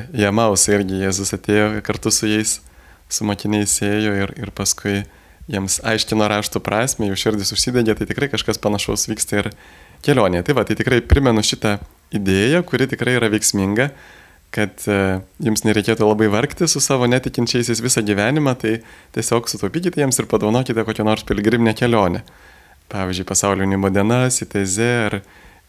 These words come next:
į, į kitą vietą. Geriau, aišku, kad būtų ilgesnė, nes tikrai turbūt svarbu yra, kad toje kelionėje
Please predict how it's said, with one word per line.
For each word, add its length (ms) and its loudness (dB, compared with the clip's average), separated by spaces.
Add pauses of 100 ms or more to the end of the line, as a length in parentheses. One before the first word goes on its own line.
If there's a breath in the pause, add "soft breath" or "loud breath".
į, 400 -2
į 80 -10
kitą 240 0
vietą. 320 0
Geriau, 320 2
aišku, 160 -2
kad 160 2
būtų 240 0
ilgesnė, 600 0 (420 loud breath)
nes 200 -2
tikrai 240 2
turbūt 280 0
svarbu 400 2
yra, 220 2 (420 loud breath)
kad 160 -2
toje 240 0
kelionėje 640 2